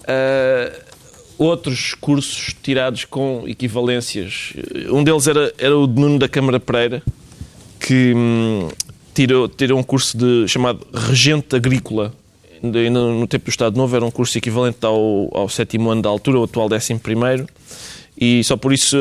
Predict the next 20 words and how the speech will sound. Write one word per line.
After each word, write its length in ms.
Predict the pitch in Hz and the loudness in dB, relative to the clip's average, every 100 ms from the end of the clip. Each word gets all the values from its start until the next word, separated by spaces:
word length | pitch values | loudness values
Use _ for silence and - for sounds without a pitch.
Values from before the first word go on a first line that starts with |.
| 104 | 2
as, 200 | 123 - | 0 0
as 120 | 117 - | 0 -2
cadeiras 400 | 131 135 127 127 | 2 2 2 2
de 120 | 120 | 2
Ciências 440 | - 143 139 131 | 2 2 2 0
Físico-Químicas 880 | - 127 123 127 120 127 123 - 113 | 0 0 0 -2 0 0 0 0 0
e 60 | 113 | 0
Ciências 380 | - 120 - 117 | 0 -2 -2 -2
Naturais 720 | 110 120 113 104 101 - - | -2 0 0 0 -2 -6 -6
do, 140 | 87 117 | -2 -2
do 320 | 101 - 117 | -2 -4 -4
tal 180 | - 104 | -2 0
décimo 340 | 107 - 107 | -2 -4 -6
primeiro 360 | 101 107 110 120 | -4 -2 2 2
ano 200 | 123 131 - - | 0 -6 -8 -2
deram-lhe 240 | 131 127 | 2 2
equivalência 520 | 120 120 123 131 131 | 0 0 2 0 0
a 40 | 123 | 2
sete 320 | - 156 - | 2 0 0
cadeiras 580 | 131 117 117 113 113 | -2 0 0 0 -2